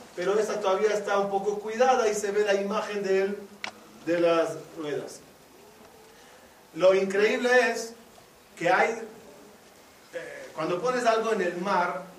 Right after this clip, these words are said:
no sobre cada cosa con facilidad se forma coral.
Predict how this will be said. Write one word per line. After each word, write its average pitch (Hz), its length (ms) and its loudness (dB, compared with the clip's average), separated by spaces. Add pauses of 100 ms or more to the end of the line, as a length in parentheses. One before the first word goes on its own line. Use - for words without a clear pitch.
no 214 220 -4
sobre 208 260 -4
cada 196 320 -2
cosa 196 220 -8
con 185 180 -8
facilidad 175 400 -4
se 170 80 -6
forma 170 320 -8
coral. 143 440 -6